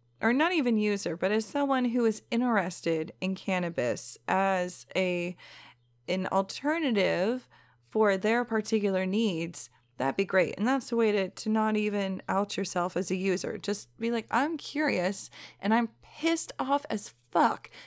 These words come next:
Don't say fuck, but you could probably say pissed off to your senators, um, and representatives that I am not allowed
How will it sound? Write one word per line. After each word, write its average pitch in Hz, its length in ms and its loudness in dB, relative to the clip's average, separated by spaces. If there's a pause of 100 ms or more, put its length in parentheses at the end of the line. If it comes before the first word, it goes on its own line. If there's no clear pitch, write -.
Don't 269 220 -4
say 240 180 -2
fuck, - 400 -2
but - 140 -2
you 269 100 -2
could - 140 -10
probably 247 300 -2
say 233 180 -4
pissed 220 400 -4
off 202 220 -4
to 196 100 -4
your 196 120 -2
senators, 196 640 -2 (500)
um, 185 360 2 (360)
and 208 140 0
representatives 196 880 2 (380)
that 233 480 4 (340)
I 254 120 -2
am 247 480 0
not 302 340 4
allowed 269 640 6